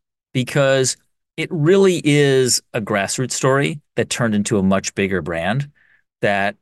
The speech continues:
um, and I know Christian and, and he's been to my house. I've made him pizza. Um, and he's an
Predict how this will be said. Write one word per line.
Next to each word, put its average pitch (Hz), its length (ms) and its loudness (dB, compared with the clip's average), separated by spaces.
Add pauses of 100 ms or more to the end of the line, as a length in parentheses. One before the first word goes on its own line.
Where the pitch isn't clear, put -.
(120)
um, 95 480 0
and 135 240 -2
I 123 120 -2
know 117 200 2
Christian 120 480 -2
and, 104 260 -2
and 95 140 -6
he's 98 140 -6
been 113 120 0
to 104 40 2
my 101 120 2
house. 107 300 -2
I've 98 100 -2
made 101 160 0
him 110 80 -2
pizza. 123 460 -2 (560)
Um, 107 380 0
and 107 200 0
he's 110 440 0
an 117 100 -6